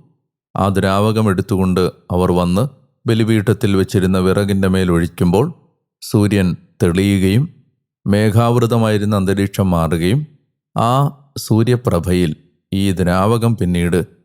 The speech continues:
ചൂടുപിടിച്ച് അത് തീയായി മാറുകയും ചെയ്തു എന്ന യഹൂദരുടെ ഇടയിൽ നിലനിന്ന ഒരു പഴയ ഓർമ്മ. ആ ഓർമ്മയാണ് ഒന്നാമത്തെ അധ്യായത്തിൽ നമ്മൾ വായിക്കുന്നത്. എന്താണ് ഈ ഭാഗം നമ്മളോട് പറയുന്നത്?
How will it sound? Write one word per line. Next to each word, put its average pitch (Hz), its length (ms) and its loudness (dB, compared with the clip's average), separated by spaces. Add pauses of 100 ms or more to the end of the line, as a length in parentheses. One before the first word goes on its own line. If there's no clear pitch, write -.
(180)
ചൂടുപിടിച്ച് 104 680 2 (480)
അത് 90 240 0
തീയായി 110 480 0
മാറുകയും 95 560 0
ചെയ്തു 90 340 0 (140)
എന്ന 87 200 0 (540)
യഹൂദരുടെ 101 680 2
ഇടയിൽ 90 360 0
നിലനിന്ന 90 500 0 (240)
ഒരു 90 220 0 (360)
പഴയ 95 320 2 (160)
ഓർമ്മ. 92 320 2 (560)
ആ 101 80 0 (100)
ഓർമ്മയാണ് 101 520 2
ഒന്നാമത്തെ 92 400 0
അധ്യായത്തിൽ 87 480 -2 (360)
നമ്മൾ 85 260 2
വായിക്കുന്നത്. 104 560 -2 (760)
എന്താണ് 139 400 2 (100)
ഈ 110 120 0 (360)
ഭാഗം 90 460 0 (440)
നമ്മളോട് 104 480 2
പറയുന്നത്? 82 480 -2